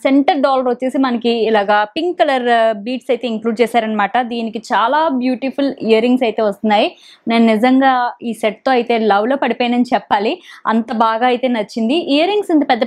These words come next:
పెద్దవి కనిపిస్తున్నాయి కదా, but totally light weight. And ఇందులో వచ్చేసి మనకి కలర్ చాయిసెస్ కూడా చాలా ఉన్నాయి. నేను ఇచ్చిన కోడ్ తో మీరు సెర్చ్ చేస్తే ఇందులో ఉన్న కలర్స్ కూడా మీకు సేమ్ టైమ్ లో డిస్‌ప్లే అవుతాయి. So, అసలు how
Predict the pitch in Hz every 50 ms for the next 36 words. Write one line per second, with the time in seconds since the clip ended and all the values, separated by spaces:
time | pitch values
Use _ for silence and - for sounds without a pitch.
0 | 302 277 240 294 294 277 277 254 240 226 247 - - 254 240 226 226 240 294 240
1 | 240 254 240 - _ - 277 285 320 330 339 349 349 - 311 294 302 320 330 302
2 | 240 208 208 190 196 202 208 220 226 269 392 440 - - - - - - - 262
3 | 285 285 247 302 311 302 349 330 294 247 285 247 294 269 269 262 233 240 220 -
4 | 208 202 214 220 262 269 254 262 262 269 247 - - 269 262 262 - - - 285
5 | 269 247 247 254 269 269 262 247 240 240 233 226 240 302 415 466 - - 226 240
6 | 277 320 359 349 381 392 370 370 359 320 285 269 269 262 - 320 294 311 262 -
7 | 277 247 226 - 294 277 277 277 - 277 262 262 247 - 254 240 240 247 247 247
8 | 247 240 - 277 269 285 311 381 359 - 370 339 330 302 311 302 320 339 330 -
9 | - 294 269 285 294 311 294 302 269 262 262 240 226 226 - - 254 240 226 214
10 | 220 233 226 240 339 539 - - - - - - - 359 - 277 269 - 349 262
11 | 285 - - 277 285